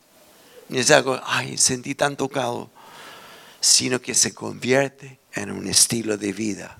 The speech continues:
Amén. Amén. Es por esto, esta mañana, lo que voy a compartir para mí es algo que nos está marcando para este año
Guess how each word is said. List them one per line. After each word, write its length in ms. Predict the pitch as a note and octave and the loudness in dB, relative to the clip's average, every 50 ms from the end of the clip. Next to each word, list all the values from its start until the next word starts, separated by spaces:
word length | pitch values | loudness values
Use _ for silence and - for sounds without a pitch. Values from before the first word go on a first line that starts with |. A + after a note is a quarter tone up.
| - - - - - - - - - - - - - - - C5+ - - - - - - - - - - - _ - - - - _ _ _ - - | -20 -20 -20 -20 -20 -20 -20 -20 -20 -20 -20 -20 -20 -20 -20 -18 -20 -20 -20 -20 -20 -20 -20 -20 -20 -20 -20 _ -20 -20 -20 -20 _ _ _ -16 -10
Amén. 540 | - - G2 G2 G#2+ A#2 C#3+ E3+ F3 F#3+ F#3+ - _ _ - - - - - - - - - - - - - - - - - - | -6 -6 -4 -2 -2 0 0 -2 -4 -8 -18 -20 _ _ -20 -20 -20 -20 -20 -20 -20 -20 -20 -20 -20 -20 -20 -20 -20 -20 -20 -20
Amén. 440 | - F#2+ F#2 G2 G2 F#2+ F2+ F2 - _ _ _ - - - - - - - - | -18 -16 -10 -6 -4 -4 -4 -6 -8 _ _ _ -20 -20 -18 -18 -18 -16 -10 -6
Es 80 | - - | -6 -4
por 200 | - B2 B2 C3+ | -2 0 2 2
esto, 280 | F3+ F3+ - D#3+ D3+ | 2 2 2 0 0
esta 180 | D3 D#3 - D#3+ | 0 0 -2 -4
mañana, 540 | D#3 E3 E3 E3 D#3 D3 C#3+ D3 D#3 D3+ - - - - - - - | -2 0 4 4 4 4 4 2 -2 -4 -6 -12 -18 -18 -18 -14 -10
lo 120 | - - | -8 -8
que 180 | A#2+ - B2+ A2+ | -6 -4 -4 -2
voy 200 | A2 C#3 D#3+ E3+ | 2 2 2 2
a 60 | F3 | 2
compartir 720 | - - G3 F#3+ F#3 F3+ F3 D#3+ - - D#3+ C#3+ C3 - _ _ _ | 0 -2 -4 -2 2 2 2 2 2 0 -2 -2 -2 -2 _ _ _
para 300 | - B2+ A#2+ A#2 A#2+ A#2+ | 4 4 4 4 4 0
mí 400 | B2 C3+ D3 D#3 D3+ D3 C3+ - - - - - - - - - - - - | -2 0 2 2 2 2 0 -4 -10 -20 -20 -20 -18 -20 -20 -20 -20 -12 -6
es 220 | - A2 G#2+ - G2+ | -2 0 2 2 4
algo 320 | A2+ B2+ B2 - B2+ B2 | 4 2 4 2 0 -2
que 320 | - - A#2 A2+ - - - | -2 -4 -4 -4 -6 -8 -10
nos 360 | - B2 B2 C3 C3 B2+ - | -4 2 4 4 6 6 4
está 320 | B2 A#2 - - B2+ A#2+ A#2+ | 4 4 2 2 2 2 2
marcando 720 | B2 B2 A2+ A2 G#2+ - A2+ G#2 G2 F#2+ F#2 F2 E2+ D#2 - - - - _ _ _ _ _ _ _ _ - - - - - - - - - _ - | 2 0 0 0 -2 -4 -6 -6 -6 -8 -10 -12 -14 -14 -16 -20 -20 -20 _ _ _ _ _ _ _ _ -20 -20 -20 -20 -20 -20 -20 -20 -20 _ -6
para 260 | - G2+ G#2 G2+ G#2 | -2 -2 0 0 0
este 340 | A2 - - - A2+ A2 G#2 | 0 0 0 -2 -4 -6 -4
año 380 | G2+ G#2 F#2+ F2 F2 F2 F2 | -6 -6 -8 -8 -10 -12 -12